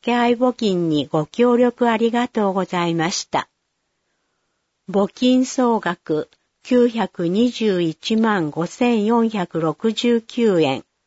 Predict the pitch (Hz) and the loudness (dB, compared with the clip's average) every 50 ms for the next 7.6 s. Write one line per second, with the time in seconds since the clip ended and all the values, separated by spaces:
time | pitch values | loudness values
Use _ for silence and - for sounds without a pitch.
0 | _ _ _ _ _ _ _ _ _ _ _ _ - 190 196 - - 240 247 233 | _ _ _ _ _ _ _ _ _ _ _ _ -6 -6 -6 -4 -4 -2 0 0
1 | 233 240 247 240 226 226 220 214 208 190 175 - - - 240 240 247 240 233 247 | 0 0 0 0 0 0 0 0 0 -2 -4 -6 -4 -2 0 2 2 2 2 2
2 | 240 240 240 226 233 233 233 226 - - 180 160 139 131 - - _ _ _ _ | 2 2 2 2 2 0 0 -2 -4 -2 -2 0 0 -2 -4 -10 _ _ _ _
3 | _ _ _ _ _ _ _ - 190 185 185 - _ _ - 254 262 - - 226 | _ _ _ _ _ _ _ -4 -4 -4 -4 -6 _ _ -2 -2 -2 -2 -4 -8
4 | - - - 254 254 247 247 214 - 202 190 180 175 165 160 160 175 196 202 202 | -8 -2 0 2 2 2 2 0 0 -2 0 0 0 0 0 0 0 0 0 0
5 | 185 156 143 - _ _ _ - - 240 247 247 247 - - - 247 240 226 190 | -2 -2 -4 -8 _ _ _ -6 0 2 2 2 2 0 -2 0 0 0 0 0
6 | 170 160 156 175 196 254 269 247 220 220 - 170 151 - 156 156 151 - 190 220 | 0 -2 0 0 0 0 0 -2 -2 -4 -6 -8 -6 -2 -2 -2 -2 -2 -2 0
7 | 233 233 220 - 226 208 175 151 131 147 - | 0 0 0 0 0 0 2 0 -2 -4 -8